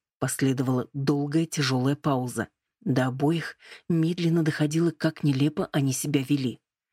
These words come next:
Они никогда не были друзьями, были слишком похожи, но всегда жили во взаимопонимании. Старик не лез в дела сына,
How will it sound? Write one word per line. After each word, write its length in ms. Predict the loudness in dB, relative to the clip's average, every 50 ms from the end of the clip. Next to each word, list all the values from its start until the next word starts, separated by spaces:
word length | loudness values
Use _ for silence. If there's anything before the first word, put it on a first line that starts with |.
| _ _ _ _ -2
Они 240 | 0 0 2 0 0
никогда 440 | 0 0 0 0 0 0 0 0
не 140 | 0 -2 -4
были 200 | -4 -2 -2 -2
друзьями, 600 | 0 0 -2 -2 0 0 0 0 -2 -4 -8 -10 _ _ _ _ _ -6 _
были 280 | 0 0 0 0 -2 -2
слишком 420 | -2 -2 -2 0 0 0 -2 0
похожи, 560 | 0 0 -2 0 -2 -2 -2 -2 -4 -8 -10 _ _ _ _ _ _ _ _ _ -2
но 120 | 0 0 0
всегда 380 | 0 -2 -2 -2 0 0 0 0
жили 300 | 0 0 0 -2 -2 -6 -10 -18 -6 -2
во 100 | 0 0
взаимопонимании. 1080 | 0 0 0 0 0 0 0 0 0 0 0 0 2 2 0 0 0 -2 -2 -6 -8 _ _ _ _ _ _ _ -6 -2
Старик 320 | -2 -2 -2 -2 -4 -2
не 120 | 0 0
лез 260 | 2 0 0 -2 -2 -4
в 80 | -4
дела 240 | 0 0 0 0 0
сына, 400 | -2 0 0 0 0 0 -4